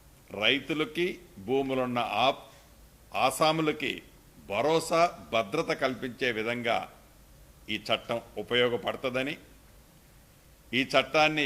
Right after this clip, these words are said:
ఏర్పాటు చేసే దాంట్లో సహకరించిన అనుభవజ్ఞులకి, అధికారులకి, ప్రజానికానికి మనస్ఫూర్తిగా కృతజ్ఞతలు తెలుపుతూ, ఈ చట్టాన్ని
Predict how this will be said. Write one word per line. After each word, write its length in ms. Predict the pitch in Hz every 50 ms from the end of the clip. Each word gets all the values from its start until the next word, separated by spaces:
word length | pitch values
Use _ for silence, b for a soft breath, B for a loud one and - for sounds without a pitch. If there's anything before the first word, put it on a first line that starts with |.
| 131 131
ఏర్పాటు 340 | 135 - - 147 139 123 113 -
చేసే 240 | 131 123 - 143 123 113 104
దాంట్లో 340 | 113 120 120 107 - 123 101 85 - - - - - - - - - - - - - - - - - - - -
సహకరించిన 680 | 123 123 135 131 147 131 139 135 120 110 135 120 110 95 - - - - - - - - - - - - - _ - - - 95 107
అనుభవజ్ఞులకి, 840 | 120 127 135 151 147 143 139 123 127 143 139 143 143 - 165 160 - - - - - - - - - - - - - - - - - - - - - - - - - - - _ - - - - - - 113
అధికారులకి, 760 | 113 131 123 - 151 147 147 147 147 147 139 - 156 165 170 - - - - - - - - - - - - - - - - - - -
ప్రజానికానికి 920 | 120 117 117 135 143 147 147 147 143 - 156 147 147 143 143 120 - 165 160 - - - - - - - - - - - - - - - 90 92 95
మనస్ఫూర్తిగా 800 | 107 117 135 131 - - - 139 - - - 131 120 123 117 104 90 85 - - - - - - - - - - -
కృతజ్ఞతలు 640 | 120 107 - 131 135 127 127 135 131 - 131 123 120 - 117
తెలుపుతూ, 380 | 101 107 95 123 - - 170 208 254 - - - - - - - - - - - - - - - - - - - - - - - - - 117
ఈ 20 | 139 143 143 160
చట్టాన్ని 540 | 139 135 - - 170 165 160 151 131 104